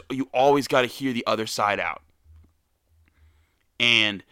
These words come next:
there are merits to the other part of the discussion that involves Aaron Donald, who won his third Defensive Player of the Year award, which ties him with the most of all time with Lawrence Taylor and J J Watt, T J Watt's older brother.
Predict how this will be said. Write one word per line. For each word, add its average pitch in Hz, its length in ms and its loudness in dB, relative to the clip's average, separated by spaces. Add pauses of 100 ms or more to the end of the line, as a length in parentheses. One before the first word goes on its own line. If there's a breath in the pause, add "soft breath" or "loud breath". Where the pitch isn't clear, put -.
(340 soft breath)
there 127 340 0
are 120 280 4
merits 143 460 -2
to - 120 -14
the 123 200 -12
other 120 240 -2
part 120 260 -6
of 117 60 -8
the 113 80 -10
discussion 113 400 -6
that 113 100 -6
involves 110 400 -4
Aaron 113 240 -4
Donald, 120 360 -2
who 113 100 -10
won 107 320 -6
his 104 180 -8
third 117 460 0
Defensive 107 400 -10
Player 107 260 -4
of 92 80 -10
the 98 80 -14
Year 147 160 -2
award, 107 400 -2 (680 loud breath)
which - 560 -6
ties 113 300 2
him 113 140 -6
with 107 80 -6
the 107 80 -6
most 110 240 -4
of 101 80 -12
all 98 160 -2
time 131 560 -4
with 104 160 -12
Lawrence 104 280 -8
Taylor 117 540 -6
and 95 380 -8
J 98 180 -6
J 92 180 -12
Watt, 92 320 -4 (720)
T 98 140 -14
J 82 160 -14
Watt's 76 240 -14
older - 180 -20
brother. - 280 -4